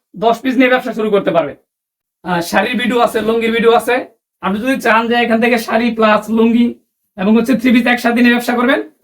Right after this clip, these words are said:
অনেক ব্যবসায়ী আছে একটা সময় নির্ধারণ করে দেয় যে আমাদের এই প্রোডাক্ট, আহ, এক মাসের মধ্যে চেঞ্জ করতে হবে। আমাদের ইনশাআল্লাহ আমাদের য-, দোকান যতদিন আছে, আপনাদের সুযোগ থাকবে ততদিন পর্যন্ত চেঞ্জ করে নিতে পারবেন। আসসালামু আলাইকুম দেশ এবং দেশের বাইরে, যে যেখান থেকে ভিডিওটি দেখতেছেন, সবাইকে আন্তরিক মোবারকবাদ।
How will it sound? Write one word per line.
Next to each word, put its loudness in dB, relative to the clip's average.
অনেক -4
ব্যবসায়ী 2
আছে 0
একটা -4
সময় 4
নির্ধারণ 0
করে -2
দেয় -4
যে 0
আমাদের 0
এই 2
প্রোডাক্ট, 2
আহ, -6
এক -2
মাসের 2
মধ্যে 2
চেঞ্জ -2
করতে -4
হবে। -6
আমাদের 0
ইনশাআল্লাহ 2
আমাদের 0
য-, -4
দোকান 0
যতদিন 2
আছে, 0
আপনাদের 0
সুযোগ -6
থাকবে 0
ততদিন -2
পর্যন্ত 0
চেঞ্জ -2
করে 0
নিতে 0
পারবেন। -4
আসসালামু 2
আলাইকুম 0
দেশ 0
এবং 0
দেশের 0
বাইরে, 0
যে -2
যেখান 2
থেকে 0
ভিডিওটি 0
দেখতেছেন, -2
সবাইকে 2
আন্তরিক 2
মোবারকবাদ। 0